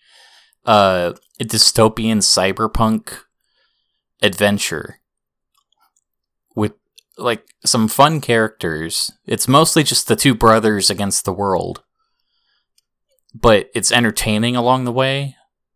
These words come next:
And if you can, if you kinda think of it as not Mario Brothers and it's just its own movie, it becomes this charming movie from the eighties that, you know, should be a little more fun, or early nineties, I guess.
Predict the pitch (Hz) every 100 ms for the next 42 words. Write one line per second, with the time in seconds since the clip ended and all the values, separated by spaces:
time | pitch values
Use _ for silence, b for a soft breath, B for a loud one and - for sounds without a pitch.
0 | _ _ _ _ _ - 113 107 107 127
1 | 110 120 107 95 90 - _ _ 139 117
2 | - 190 196 151 - 131 139 143 143 147
3 | 127 110 - 98 101 110 113 107 95 101
4 | 113 117 117 123 120 107 95 90 110 -
5 | 95 107 101 90 92 107 117 B B B
6 | - 107 160 156 139 131 - 113 117 117
7 | 101 95 104 104 95 104 95 87 90 -
8 | - 92 - _ _ _ _ 120 98 92
9 | 104 98 98 92 87 90 139 127 - -
10 | - 104 98 107 92 95 95 78 90 85
11 | 85 85